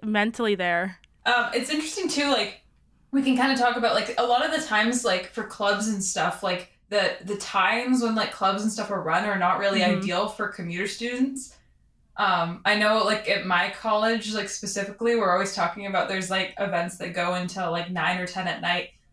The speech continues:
Speaker 2: and it's like, okay, if someone has, like, a two-hour commute home, like, suddenly
Speaker 1: Yeah.
Speaker 2: you're not <laughs> home until, like, eleven. Um,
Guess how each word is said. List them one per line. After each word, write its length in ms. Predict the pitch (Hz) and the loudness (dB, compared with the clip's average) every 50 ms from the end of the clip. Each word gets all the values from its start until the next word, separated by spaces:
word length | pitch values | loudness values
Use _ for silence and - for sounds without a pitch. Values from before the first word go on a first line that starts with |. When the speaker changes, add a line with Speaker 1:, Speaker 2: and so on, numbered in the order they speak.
| _ - | _ -8
Speaker 2:
and 120 | 185 180 | -4 -2
it's 200 | 175 175 180 - | -2 -2 -2 -2
like, 120 | 180 180 | -4 -4
okay, 260 | 185 185 - 185 165 170 | -4 -4 -2 0 0 0
if 60 | 175 | 0
someone 280 | - 196 180 185 185 185 | -2 -4 -4 -4 -4 -2
has, 180 | 185 185 185 | -2 -2 -2
like, 240 | 190 180 180 175 - | -2 -2 -2 -2 -4
a 80 | 175 165 | -6 -6
two-hour 540 | - - 208 185 175 170 175 175 170 180 - | -6 -4 -2 0 2 2 2 2 0 -2 -4
commute 300 | 196 180 180 175 175 165 | -6 -6 -6 -6 -8 -6
home, 420 | 175 180 180 170 165 165 165 175 - _ _ _ _ _ _ - | -2 0 0 0 0 -2 -6 -8 -12 _ _ _ _ _ _ -6
like, 320 | 175 170 170 160 - - - | -4 -2 -2 -4 -4 -8 -6
suddenly 400 | - 247 208 190 214 233 233 196 | -2 0 0 2 2 4 4 6
Speaker 1:
Yeah. 140 | - 185 180 | 8 8 8
Speaker 2:
you're 80 | 208 | 8
not 160 | 233 - - | 6 4 0
<laughs> 0 | |
home 300 | - 262 269 262 294 277 | 0 0 2 2 2 2
until, 280 | 269 240 233 - 254 226 | 2 2 2 0 0 0
like, 200 | 220 220 208 - | 0 0 0 0
eleven. 580 | 214 202 196 196 208 208 190 180 185 196 190 - - - - - _ _ _ _ | 0 2 2 2 2 2 0 -2 -2 -4 -6 -8 -14 -20 -20 -20 _ _ _ _
Um, 600 | - 185 175 170 170 175 - 170 - - - - | -2 0 2 2 2 0 -2 -4 -8 -10 -12 -14